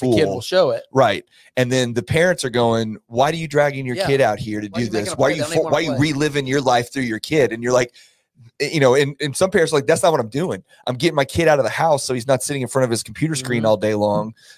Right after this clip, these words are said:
Speaker 1: You know, this is my goal. I don't care
Speaker 2: You're
Speaker 1: about
Speaker 2: exactly right.
Speaker 1: being a baseball player. I'm just getting him out of the room." Because what, what I dealt with, we had, so I had Nintendo when I was a kid. I remember specifically playing with my buddies. We were playing Mario
Speaker 2: Donkey
Speaker 1: and
Speaker 2: Kong.
Speaker 1: Zelda and all that stuff.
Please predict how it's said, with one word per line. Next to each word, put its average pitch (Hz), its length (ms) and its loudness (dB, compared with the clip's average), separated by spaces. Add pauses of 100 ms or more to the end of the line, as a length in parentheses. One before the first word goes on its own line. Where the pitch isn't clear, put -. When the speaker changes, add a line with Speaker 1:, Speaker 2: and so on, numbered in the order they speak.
Speaker 1:
You 123 120 0
know, 110 140 4
this 139 300 0
is 123 140 -10
my 113 160 -2
goal. 120 380 2
I 120 60 0
don't 165 200 -2
care 147 220 -2
Speaker 2:
You're 143 80 2
Speaker 1:
about 117 140 0
Speaker 2:
exactly 135 260 -4
right. 127 240 -6
Speaker 1:
being 143 180 0
a 131 60 2
baseball 120 400 0
player. 123 280 2
I'm 135 140 -2
just 147 160 -6
getting 147 240 -2
him 127 140 -2
out 131 180 6
of 110 140 -2
the 107 80 -12
room." 120 340 0
Because 127 380 -2 (560)
what, 160 260 6
what 135 160 4
I 170 160 2
dealt 156 240 2
with, 123 340 -2
we 180 160 -4
had, 143 320 2
so 123 100 0
I 165 140 4
had 151 220 2
Nintendo 110 520 -6 (100)
when 113 100 -2
I 110 40 0
was 107 140 -4
a 101 40 -14
kid. 107 300 -4 (160)
I 123 100 2
remember 127 420 2
specifically 123 520 -4
playing 127 300 -2
with 127 140 -2
my 131 100 0
buddies. 117 320 0
We 120 80 -4
were 120 60 -6
playing 127 280 -6
Mario 113 360 0
Speaker 2:
Donkey 123 140 2
Speaker 1:
and 117 80 -8
Speaker 2:
Kong. 107 60 -6
Speaker 1:
Zelda 117 340 2
and 113 100 0
all 110 80 2
that 117 180 2
stuff. 101 240 -4